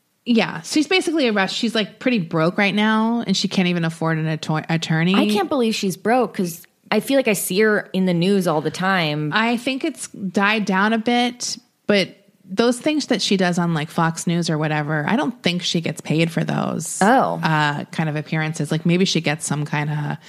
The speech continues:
Speaker 1: scale appearance fee, but I don't
Speaker 2: Right.
Speaker 1: think it's, like, a major, um, money thing.
Speaker 2: Right, 'cause when was the last time she was in anything as an actress?
Speaker 1: I don't, I can't think
Speaker 2: Clueless,
Speaker 1: of anything.
Speaker 2: the T V show?
Speaker 1: Yeah. <laughs> Yeah. So the other,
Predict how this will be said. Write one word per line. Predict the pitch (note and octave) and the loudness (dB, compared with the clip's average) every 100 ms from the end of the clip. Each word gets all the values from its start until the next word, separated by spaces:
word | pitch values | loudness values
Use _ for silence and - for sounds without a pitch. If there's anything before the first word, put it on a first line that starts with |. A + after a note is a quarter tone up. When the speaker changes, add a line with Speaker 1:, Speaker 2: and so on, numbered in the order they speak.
| - - - - - | -20 -20 -20 -8 -6
Speaker 1:
scale | - - D3 D3+ D3+ D3 D3 C#3+ - _ - | -4 0 2 4 2 2 0 -4 -8 _ -6
appearance | E3 - D#3 G3+ A#3+ - | -4 0 2 2 2 -2
fee, | D4+ D4+ D#4 | 0 0 0
but | B3 F#3+ | 4 4
I | F#3+ | 6
don't | |
Speaker 2:
Right. | F#3 F#3 | 4 4
Speaker 1:
think | G3 F#3 | 2 0
it's, | E3 | -4
like, | E3 | -2
a | |
major, | E3 D#3+ D#3 D#3 D#3 D3+ | 0 0 -2 -2 -2 -2
um, | D3+ D3 D3 D3 C#3+ - | -2 -4 -4 -8 -12 -6
money | D#3+ D3+ E3 | -4 -2 -2
thing. | F3+ G3 G#3 A#3 | -2 -2 -2 0
Speaker 2:
Right, | F#3 F#3 - | 2 2 2
'cause | F#3+ | 0
when | G#3 | 2
was | G#3 | 2
the | G3+ | 2
last | F#3 F3 - | 2 2 0
time | F#3 | -2
she | E3 F3 | 0 0
was | E3 - | -2 0
in | F#3 | 2
anything | F#3 D#3+ D3 C#3 | 2 2 0 -4
as | C#3+ | -2
an | C#3+ | -2
actress? | C#3+ E3+ - F#2+ C3+ - | -2 -2 -4 -4 -4 -2
Speaker 1:
I | F#3+ F#3+ F#3+ G3 G3 F#3+ F#3+ F3+ | 2 2 2 2 2 2 2 0
don't, | F#3 F3 D#3+ - _ _ _ - | 0 0 0 -6 _ _ _ -4
I | F3 | -4
can't | E3 E3 - | -2 -6 -4
think | D#3 | -4
Speaker 2:
Clueless, | E3+ F3 | 2 2
Speaker 1:
of | E3+ E3+ | 4 2
anything. | D#3 | 2
Speaker 2:
the | D#3 | -2
T | F#3 E3+ | -2 -2
V | D3+ E3+ | 0 4
show? | G#3+ | 4
Speaker 1:
Yeah. | G#3 A3 B3 - - | 6 4 2 -4 0
<laughs> | B3 D4+ D#4+ D4 D4+ B3 | 2 2 -2 -10 -10 -2
Yeah. | G3+ E3+ E3 - - - - | 0 0 -4 -14 -20 -20 -18
So | - G#4 F#4+ D4+ - _ _ _ - | 0 2 4 0 -4 _ _ _ -2
the | D4+ | 2
other, | E4+ F#4 F4+ | 2 2 0